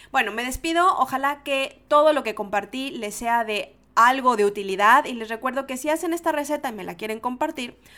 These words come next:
pues solo deben subir una foto a Instagram y usar el hashtag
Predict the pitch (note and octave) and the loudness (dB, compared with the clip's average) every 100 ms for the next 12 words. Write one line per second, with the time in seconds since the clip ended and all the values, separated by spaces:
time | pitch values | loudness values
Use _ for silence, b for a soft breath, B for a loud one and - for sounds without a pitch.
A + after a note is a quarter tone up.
0 | B B A#3+ C#4 C4+ C4 C4+ B3+ A#3+ B3 | B B -4 0 0 0 -2 -4 -8 -8
1 | C4+ C4+ C4+ C4 C4 - C4 C#4+ C#4+ - | -6 -4 -4 -4 -4 -2 -2 -2 -4 -2
2 | G3+ G3+ G#3+ - A3 G3+ A3 G#3 G3+ A#3+ | -2 0 -2 -4 -10 -6 -4 -4 -2 -2
3 | A#3 - G#3 G3+ | -2 -2 -2 -2